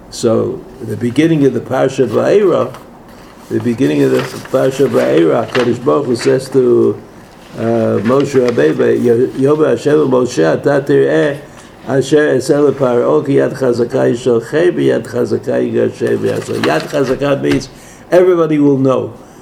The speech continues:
that it's God doing it. Yad chazaka means something abnormal, something that's not regular. It's not just a miracle. They lived in a world where miracles happened all the time.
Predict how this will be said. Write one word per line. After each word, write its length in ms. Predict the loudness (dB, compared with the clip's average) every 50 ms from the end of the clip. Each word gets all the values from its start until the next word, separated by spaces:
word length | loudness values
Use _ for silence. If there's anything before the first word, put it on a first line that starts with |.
| -20 -20 -20 -12 -4
that 140 | -2 0 0
it's 160 | 0 -2 -4
God 380 | -2 0 0 0 0 -2 0 2
doing 340 | 2 4 4 2 0 -2 -6
it. 120 | -10 -12 -16 -20 -20 -20 -20 -20 -18 -10
Yad 300 | -4 -2 0 0 0 -2
chazaka 580 | -2 -2 0 0 0 -2 -2 -2 0 0 0 0
means 260 | 0 0 -2 -2 0
something 480 | 0 -2 0 2 0 0 0 -2 -4 -12 -18 -20 -20 -20 -20 -20 -10 -4
abnormal, 760 | -4 -2 0 2 2 2 4 2 0 -2 -4 -8 -12 -16 -12
something 420 | -4 -2 0 0 2 0 0 2
that's 240 | 0 -2 -2 -2 -4
not 260 | -2 -2 -2 -2 0
regular. 500 | 0 2 2 2 0 0 -2 -2 -2 -6
It's 160 | -10 -6 -4
not 240 | -2 -2 -2 -2 -2
just 240 | -2 -2 -2 0 -2
a 80 | 0
miracle. 440 | 0 2 2 4 2 2 0 -4 -6
They 200 | -2 -2 0 0
lived 300 | 2 2 0 0 0 0
in 120 | 0 0 2
a 60 | 0
world 400 | 2 2 2 2 0 0 -2 -6 -14 -20 -20 -20 -20 -20 -4 0
where 160 | 2 2 4
miracles 480 | 4 4 2 2 2 2 0 -2 0 0
happened 320 | 0 0 0 -2 0 2
all 140 | 2 2 2
the 180 | -2 -6 -6
time. 460 | -4 -2 0 0 0 0 -2 -4 -10